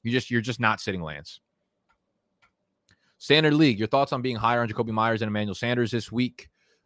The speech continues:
Uh, K C versus Bills game looks like they have plenty of passing opportunities for Sanders and could turn into a shootout. Yeah, just the sheer consistency of what we've seen from, uh, of Jakobi Meyers week in and week out.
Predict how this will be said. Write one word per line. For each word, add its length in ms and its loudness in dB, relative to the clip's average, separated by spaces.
Uh, 160 4
K 180 -2
C 220 -4
versus 260 -4
Bills 260 2
game 180 -2
looks 120 -4
like 140 -2
they 80 -2
have 100 -4
plenty 160 -6
of 80 -4
passing 220 -2
opportunities 340 -4
for 80 -14
Sanders 360 -4
and 100 -6
could 120 -8
turn 300 -4
into 360 -4
a 20 -2
shootout. 420 0
Yeah, 140 6
just 260 4
the 80 6
sheer 240 6
consistency 800 0
of 140 4
what 160 2
we've 160 -4
seen 320 -4
from, 380 2
uh, 340 6
of 680 4
Jakobi 320 4
Meyers 540 4
week 300 -2
in 60 2
and 80 2
week 160 0
out. 320 6